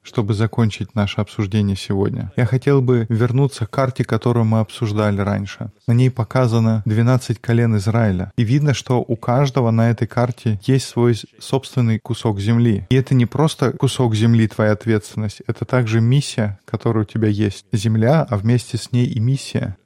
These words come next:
И вот что я имею в виду. Если посмотреть внизу карты, там есть земля колена Дана. Небольшой такой оранжевый кусок в форме буквы "Л".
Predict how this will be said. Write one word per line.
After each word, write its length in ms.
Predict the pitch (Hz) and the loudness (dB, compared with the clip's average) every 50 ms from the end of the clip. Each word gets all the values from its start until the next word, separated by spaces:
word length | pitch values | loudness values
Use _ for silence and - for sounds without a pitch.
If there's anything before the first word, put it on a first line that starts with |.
| _ - | _ -2
И 60 | 135 | 0
вот 200 | 117 131 143 - | 2 2 0 0
что 180 | - - - 117 | -2 -2 -2 0
я 180 | 107 120 117 117 | 2 2 2 2
имею 280 | 117 117 117 110 107 | 4 4 4 2 2
в 40 | 98 | 2
виду. 420 | 101 113 101 101 107 101 98 95 - _ - | 2 0 0 0 0 -2 -2 -4 -10 _ 0
Если 280 | 123 123 113 - 139 | 0 0 2 0 -2
посмотреть 640 | - - 117 - - 123 113 - 117 135 131 - - 110 | -2 -2 -4 -2 -2 -2 0 2 0 0 0 -2 -4 -2
внизу 340 | 113 113 110 104 131 151 | -2 0 0 0 0 -2
карты, 560 | 151 - - 127 113 - - - - 98 95 - _ _ | 0 0 -2 -2 -2 -2 -4 -6 -6 -6 -6 -8 _ _
там 160 | - 127 131 | 0 2 2
есть 420 | 135 127 127 117 - - - - - | 4 2 2 0 -2 -6 -12 -8 -6
земля 460 | 120 104 101 110 113 117 123 123 120 | -4 -2 0 0 0 2 2 0 0
колена 480 | 123 - 123 110 110 113 113 110 110 | 0 0 0 2 2 2 2 2 0
Дана. 460 | 104 98 113 107 107 101 98 - 95 - - | 0 0 0 0 0 0 -2 -4 -8 -6 -2
Небольшой 480 | 123 120 107 123 113 - - 139 131 | -2 0 2 0 0 0 0 0 0
такой 360 | 123 - 113 - - 120 113 101 | 0 0 -4 -2 0 0 0 0
оранжевый 640 | - 110 110 110 120 127 123 113 107 113 107 110 | 0 0 0 2 2 2 2 2 2 0 0 0
кусок 520 | 101 - 113 110 - - 123 117 107 - - | -2 -2 -6 -6 -4 -2 -2 -2 -2 -4 -10
в 40 | - | -12
форме 440 | - - 110 110 - 110 110 113 | -6 -6 -6 -4 -4 -6 -6 -6
буквы 440 | 110 107 101 113 104 - - 113 - - - | -4 -2 -2 -4 -2 -2 -2 -4 -4 -2 -2
"Л". 260 | 117 107 104 104 | -2 -2 -2 -2